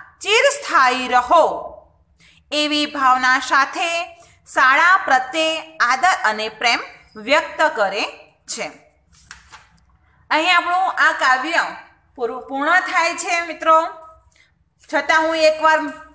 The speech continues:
ફરીથી માહિતી આપી દઉં કે કવિ આ સોનેટમાં વિદ્યાર્થીના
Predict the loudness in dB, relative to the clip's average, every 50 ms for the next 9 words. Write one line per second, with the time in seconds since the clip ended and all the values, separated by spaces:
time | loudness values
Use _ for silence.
0 | _ _ _ _ _ _ _ _ _ _ _ _ _ _ -4 -2 -2 -2 -2 -4
1 | -4 0 2 2 2 2 -2 -6 -4 -2 0 0 0 -2 -2 2 2 4 4 2
2 | 0 -4 -10 -16 -20 -20 _ _ _ _ _ _ _ _ _ _ _ _ _ _
3 | _ _ _ _ _ _ _ _ _ _ _ _ _ _ _ _ _ _ _ _
4 | _ -16 -16 -6 -2 0 0 2 2 0 -2 -4 -2 0 0 2 2 0 0 0
5 | 0 0 0 -4 -4 -4 -2 0 2 2 2 2 2 -2 -8 -14 -10 -10 -10 -10
6 | -6 -2 0 2 2 0 -2 -4 -2 0 0 0